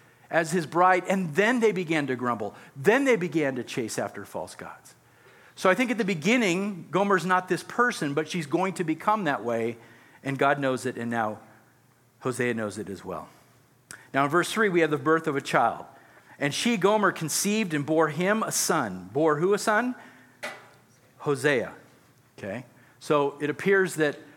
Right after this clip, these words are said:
this first child is a product of their relationship. Verse four, "And the Lord said to him, 'Name him Jezreel for yet a little while, and I will punish the house of Jehu for the bloodshed of Jezreel.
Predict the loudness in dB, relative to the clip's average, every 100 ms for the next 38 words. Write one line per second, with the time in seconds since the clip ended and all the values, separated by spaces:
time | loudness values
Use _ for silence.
0 | -20 _ _ _ -4 -2 0 0 0 2
1 | 4 4 2 -2 -6 -4 2 4 2 -2
2 | -6 0 2 2 0 0 -2 -4 -8 -8
3 | -10 -14 -20 _ _ _ _ -20 _ _
4 | -20 _ _ -4 -2 2 2 4 4 4
5 | 4 2 2 2 2 0 0 2 0 0
6 | 0 0 0 -2 2 4 2 0 0 4
7 | 4 4 4 4 4 6 4 4 2 0
8 | 0 -2 0 0 0 -2 -2 2 2 0
9 | -6 -4 0 0 0 0 -2 -4 -10 -20
10 | -20 -20 -20 -4 0 0 4 4 4 0
11 | 2 2 2 0 0 -2 -2 -2 -4